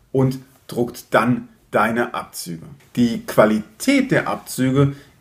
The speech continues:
ist natürlich primär von der korrekten Belichtung des Films abhängig. Wenn deine Abzüge irgendwie krisselig, körnig aussehen,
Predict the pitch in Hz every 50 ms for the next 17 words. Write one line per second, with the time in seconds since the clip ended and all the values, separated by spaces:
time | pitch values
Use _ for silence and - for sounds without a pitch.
0 | - 135 135 127 - - - - 120 113 107 - - 104 101 98 92 - - -
1 | - 110 110 110 113 120 120 123 127 135 139 139 - 139 135 127 123 120 123 135
2 | 135 147 170 - - - 180 156 160 147 147 143 - - 143 139 139 139 - -
3 | - - 127 127 123 120 117 - - - - - - - - - - - - _
4 | _ - 139 143 147 143 135 123 123 123 123 120 120 127 170 185 185 - - -
5 | 165 147 135 127 117 104 95 - - _ _ _ _ _ _ _ _ - 147 135
6 | 117 - - 107 - - - 165 180 220 214 208 185 151 127 117 110 110 - -
7 | - - 160 165 165 175 185 180 165 139 127 - - 95 104 107 113 117 117 -
8 | - 123 127 131 143 170 175 -